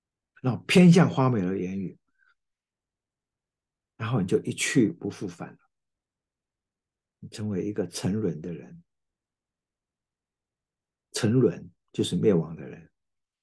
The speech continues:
即使你受过洗，即使你自称是个基督徒，但是教会之中就有一些这种沉沦的所谓基督徒。所以因此，保罗这些话是讲给提摩太听的，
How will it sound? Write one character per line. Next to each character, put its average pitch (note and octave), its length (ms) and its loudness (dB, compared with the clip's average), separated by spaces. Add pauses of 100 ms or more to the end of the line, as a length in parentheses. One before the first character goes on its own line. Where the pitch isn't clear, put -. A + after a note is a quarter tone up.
(320)
即 G#3 240 8
使 - 540 0
你 B2 100 -2
受 F3+ 240 6
过 D#3+ 140 8
洗， F#2 640 -2 (540)
即 F3 320 8
使 - 380 0
你 A#2 80 -6
自 - 280 4
称 E3 220 8
是 - 140 0
个 A#2 80 4
基 - 160 0
督 C3+ 120 8
徒， F#2+ 320 -2 (440)
但 A#2+ 180 2
是 F#2+ 240 -6
教 D#3 220 6
会 C3 180 4
之 A#2 160 -4
中 A2+ 320 -4 (240)
就 F#3+ 180 8
有 A#2 160 4
一 E3+ 80 6
些 C3+ 220 6
这 D#3+ 220 6
种 - 320 -6
沉 C#3 360 6
沦 F2 320 2
的 F2 160 -14 (720)
所 G2 260 -2
谓 A#2+ 180 4
基 - 100 -10
督 - 160 -8
徒。 - 220 -20 (1400)
所 G3 100 6
以 F#3+ 120 8
因 B3 120 8
此， - 220 -2 (400)
保 D3 160 4
罗 E3+ 140 10
这 G3+ 160 8
些 G3 80 6
话 E3+ 320 2
是 - 80 -18
讲 C#3 120 6
给 C#3 140 6
提 - 140 -4
摩 C3 100 0
太 C3+ 160 4
听 A2+ 220 -4
的， F#2 180 -8